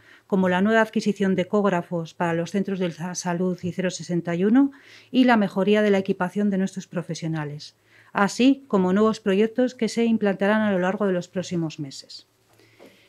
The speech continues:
El Gobierno de La Rioja, además, invertirá en atención primaria los casi trescientos mil euros recaudados por las sanciones propuestas por las fuerzas y cuerpos de seguridad del Estado y policía local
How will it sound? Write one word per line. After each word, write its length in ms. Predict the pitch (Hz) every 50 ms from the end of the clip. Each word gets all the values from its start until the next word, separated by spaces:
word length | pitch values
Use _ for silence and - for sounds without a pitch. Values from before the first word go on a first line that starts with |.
| _ _ _ _ _ -
El 160 | - 220 208
Gobierno 380 | 214 202 226 247 254 254 262
de 60 | 240 233
La 140 | 214 208
Rioja, 460 | 208 233 254 254 - - 285 277 262 -
además, 480 | 190 202 196 196 202 226 233 - - 220 -
invertirá 560 | 202 208 202 180 190 190 - 208 208 226 220
en 80 | 208 196
atención 420 | 196 - 202 196 - 226 226 220
primaria 520 | - - 220 220 240 247 254 262 269 269
los 240 | 262 233 214 196 -
casi 240 | - 240 233 247 233
trescientos 520 | 220 202 202 - - 196 190 - 196 190
mil 200 | - 220 226 233
euros 400 | 233 240 247 247 269 262 262 -
recaudados 600 | 185 226 208 - 202 208 208 220 220 240 262 254
por 140 | 254 - 220
las 140 | 202 196 202
sanciones 500 | - 202 202 202 - 240 240 254 247 -
propuestas 640 | - - 208 202 - 240 247 240 - 262 254 254
por 260 | - _ - 220 220 214
las 180 | 233 233 226
fuerzas 440 | - 226 226 214 - 233 233 226 -
y 40 | 208
cuerpos 360 | - 214 214 208 - 220 202
de 80 | 208 196
seguridad 380 | - 190 185 185 185 180 180
del 100 | 180 175
Estado 500 | 175 175 - - 262 269 262 285 311 302 - - - - - - - - - -
y 120 | 220 220
policía 420 | - 202 190 196 190 - 220 202 196
local 420 | 196 190 185 - 220 240 269 254